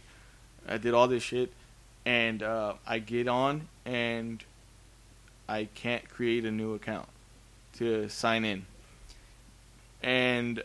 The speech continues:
I was, I thought maybe something was wrong with my network at home. So I went in and started looking at my network, and I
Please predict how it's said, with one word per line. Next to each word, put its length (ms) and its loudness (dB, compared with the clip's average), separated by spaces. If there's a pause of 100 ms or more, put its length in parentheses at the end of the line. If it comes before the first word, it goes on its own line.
I 200 0
was, 440 -2
I 120 2
thought 220 4
maybe 220 -2
something 300 0
was 160 0
wrong 160 2
with 100 0
my 120 2
network 420 0
at 100 0
home. 280 -4
So 160 -6
I 160 2
went 220 0
in 220 -2
and 120 -6
started 240 2
looking 220 -2
at 60 0
my 140 2
network, 500 -2
and 120 -4
I 320 -4